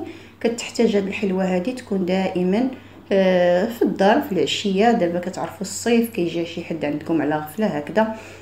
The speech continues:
فضروري كنحتاجوا بحال هاد الحليوات هكايا اللي كيكونوا هكايا مقرمشين وساهلين، وكديروهم ترافقوهم مع اتاي او لا قهوه او لا عصير اي حاجه، يعني حلوه سهله وبسيطه ومقاديرها يعني متوفره في كل بيت تقريباً.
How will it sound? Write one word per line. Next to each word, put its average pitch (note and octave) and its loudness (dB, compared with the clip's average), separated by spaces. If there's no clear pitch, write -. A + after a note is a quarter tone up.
فضروري G#3 6
كنحتاجوا A3 -2
بحال G3+ 0
هاد F#3+ 4
الحليوات F#3 -2
هكايا F#3+ 2
اللي B3 2
كيكونوا F3+ -2
هكايا E3+ -2
مقرمشين F3 0
وساهلين، B3+ 6
وكديروهم G#3+ 6
ترافقوهم G3+ 2
مع F3 0
اتاي D4 2
او E3 0
لا D#3 0
قهوه F3 0
او E3 2
لا E3+ 2
عصير E3 -2
اي A3+ 0
حاجه، E3 -2
يعني G#3+ 2
حلوه G#3+ 4
سهله F#3+ 0
وبسيطه F#3+ -2
ومقاديرها G3 2
يعني G#3+ 0
متوفره G#3+ 0
في - -8
كل G3+ 2
بيت B3+ -2
تقريباً. - -4